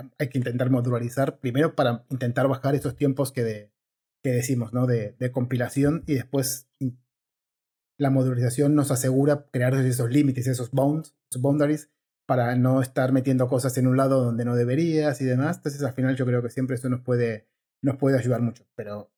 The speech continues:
hemos vivido toda la vida sin, sin módulos y también éramos felices y también seguimos nuestras arquitecturas. Así que, eh,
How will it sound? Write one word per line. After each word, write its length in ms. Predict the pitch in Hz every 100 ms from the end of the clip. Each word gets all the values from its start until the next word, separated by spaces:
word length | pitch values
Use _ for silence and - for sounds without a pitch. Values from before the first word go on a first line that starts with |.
| _ -
hemos 220 | 143 135
vivido 400 | 131 127 131 127
toda 220 | 127 135
la 100 | 123
vida 240 | 123 131 120
sin, 480 | 135 123 117 117 _
sin 180 | 143 135
módulos 500 | 139 147 147 156 151
y 180 | 139 123
también 280 | 127 120 120
éramos 240 | 113 110
felices 380 | 110 123 135 135
y 80 | 127
también 240 | 117 123
seguimos 340 | 123 120 113
nuestras 160 | 117 117
arquitecturas. 560 | 113 - 113 127 107 104
Así 220 | _ 113
que, 180 | 107 - _ _ _ _ -
eh, 380 | 135 107 107